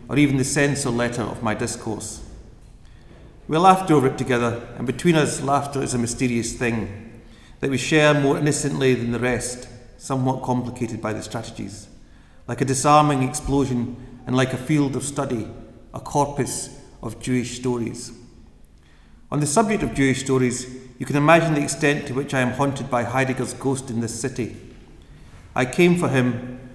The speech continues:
I'm trying to reconstitute all his paths, the places where he spoke, the Studium Generale, for example, to interrogate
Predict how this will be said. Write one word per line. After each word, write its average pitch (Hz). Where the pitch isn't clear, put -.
I'm 131
trying 165
to 139
reconstitute 151
all 139
his 131
paths, -
the 127
places 147
where 127
he 120
spoke, -
the 117
Studium 139
Generale, 120
for 123
example, 120
to 147
interrogate 139